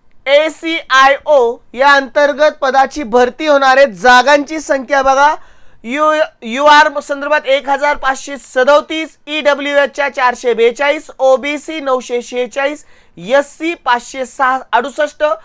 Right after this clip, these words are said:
एचसी दोनशे सव्वीस, एकूण तीन हजार सातशे सतरा पदांची भरती नुकतीच त्याची ॲडव्हर्टाइज येणार आहे.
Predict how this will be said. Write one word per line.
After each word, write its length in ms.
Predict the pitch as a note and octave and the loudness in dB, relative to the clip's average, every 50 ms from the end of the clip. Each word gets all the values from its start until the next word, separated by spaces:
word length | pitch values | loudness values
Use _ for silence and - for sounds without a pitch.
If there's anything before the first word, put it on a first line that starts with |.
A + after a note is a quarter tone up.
| - - _ _ _ | -16 -20 _ _ _
एचसी 840 | F#3 G3+ A3+ C4 C#4+ C#4+ C#4 - - - - E4 E4+ D#4+ B3+ A#3+ - _ _ _ _ _ _ _ _ _ _ | -14 -6 0 0 0 0 0 -6 -14 -20 -12 -8 -8 -8 -8 -10 -14 _ _ _ _ _ _ _ _ _ _
दोनशे 640 | E3+ F#3 C4+ C#4 C#4+ D4 D4 D4 A#3+ - D4+ D4 C#4+ | -2 2 4 6 6 4 2 0 -6 -8 -8 -6 -6
सव्वीस, 520 | A#3 - - C#4+ C#4 C#4+ C#4+ D#4 D#4+ - - | -6 -2 0 2 2 2 -2 -6 -10 -10 -8
एकूण 480 | - C4+ C#4 C4+ _ - D4+ D4+ C#4+ | -6 -6 -6 -8 _ -10 -10 -10 -10
तीन 440 | B3+ - _ D4 D4 D4+ D#4 D#4 D4 | -12 -14 _ -10 -8 -6 -6 -6 -4
हजार 500 | C#4 B3+ B3+ A#3 C4+ C4+ C#4 C#4 D4 C#4+ | -2 -2 -2 0 2 4 4 4 2 0
सातशे 680 | C4+ - D4+ C4 A#3+ A#3+ G#3+ - - - C#4+ D4 D4 | -2 -2 0 2 2 2 0 -4 -10 -12 -10 -10 -10
सतरा 560 | - - - - C#4+ C4 G#3 - C#4+ D4+ D4 | -12 -12 -6 -4 -4 -4 -4 -2 2 2 2
पदांची 540 | D4 D4+ D4 C4+ C#4 C4+ C4+ B3+ - - C#4+ | 2 2 0 0 0 0 -2 -4 -8 -10 -6
भरती 560 | C4+ C4 C4 B3+ B3+ - D4 C#4+ C#4 C#4 E4 - - - - - - | -2 -2 -2 -2 -2 -6 -8 -8 -8 -8 -10 -12 -16 -16 -16 -16 -10
नुकतीच 600 | G3 A#3+ B3+ - - - E4+ D#4+ C4 - - - | -8 -8 -8 -8 -10 -8 -6 -6 -6 -6 -10 -16
त्याची 360 | G3+ - - B3 - - D#4 - - _ _ _ _ _ - | -16 -12 -12 -12 -10 -10 -14 -14 -16 _ _ _ _ _ 0
ॲडव्हर्टाइज 720 | A3 A#3 A#3+ B3+ C#4 D4 C#4+ D4 C#4+ C#4+ D4 D4+ B3 A#3+ | 2 2 2 2 2 0 0 2 2 2 2 0 -4 -6
येणार 400 | B3 A#3+ A#3+ B3 B3+ C4+ C#4+ C#4+ | -2 -2 0 0 2 2 2 4
आहे. 300 | C#4+ C#4+ C#4 C#4 D4 D#4 | 4 6 4 4 2 0